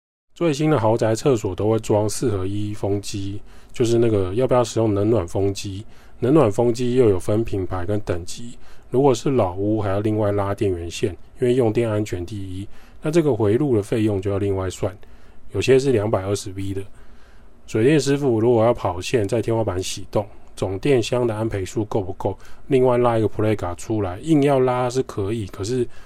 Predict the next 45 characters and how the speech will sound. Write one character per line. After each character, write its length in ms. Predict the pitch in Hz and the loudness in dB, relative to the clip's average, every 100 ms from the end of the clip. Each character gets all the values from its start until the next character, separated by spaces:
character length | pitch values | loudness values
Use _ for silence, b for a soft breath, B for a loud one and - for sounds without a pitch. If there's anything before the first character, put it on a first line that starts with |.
| b - | b -4
暖 120 | 101 | 0
风 220 | 120 127 | 2 2
机 240 | 123 123 | 0 -4
可 120 | 120 98 | -2 -4
能 120 | 101 | -4
一 60 | 117 | -6
开， 340 | - 113 104 107 | -4 -2 0 0
它 120 | 113 | 0
那 100 | 117 | 0
个 80 | 104 | 0
功 240 | 117 113 | -2 0
率 140 | 113 | -2
太 180 | 98 104 | -2 -6
高， 300 | 101 95 95 B B B | -4 -4 -6 B B B
你 100 | 104 | -6
全 200 | 95 95 | -4 -4
家 180 | 104 104 | -2 -2
跳 220 | - 95 | -2 -6
电， 220 | 92 107 - b b b | -4 -6 -6 b b b
那 80 | 139 | 0
这 80 | 165 | 2
样 80 | |
也 80 | 135 | 2
不 120 | 104 | 0
行。 260 | 117 - 107 - b b b b | -4 -4 -8 -10 b b b b
那 100 | - | 2
这 100 | 175 | 4
个 120 | 170 123 | 4 4
水 180 | 113 | 2
电 200 | 104 143 | 4 4
费 120 | 139 139 | 6 8
用 160 | 135 | 8
再 140 | 131 123 | 4 2
加 220 | 117 117 | 2 2
上 200 | 120 101 | 0 -2
去， 300 | - 113 98 | -4 -8 -4
这 140 | - | 0
个 80 | 127 | 2
卫 240 | 131 147 127 | 4 6 6
浴 160 | 131 | 2
设 320 | 117 - 117 | 0 -2 0
备 200 | 110 117 98 | 0 0 -2
的 200 | 95 87 | -6 -6
价 320 | - 123 101 | -2 0 0
格 160 | - | -2